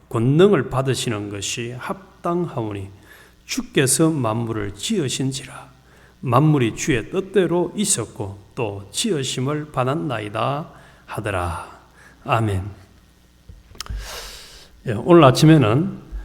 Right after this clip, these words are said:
천상의 예배와 찬양이라는 제목으로 같이 은혜를 나누겠습니다. 하늘나라에서의 예배와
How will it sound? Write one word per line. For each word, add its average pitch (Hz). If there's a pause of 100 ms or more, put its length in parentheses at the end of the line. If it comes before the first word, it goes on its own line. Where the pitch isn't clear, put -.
(260)
천상의 170 (100)
예배와 139
찬양이라는 107
제목으로 98 (140)
같이 -
은혜를 101
나누겠습니다. - (1700)
하늘나라에서의 107 (360)
예배와 117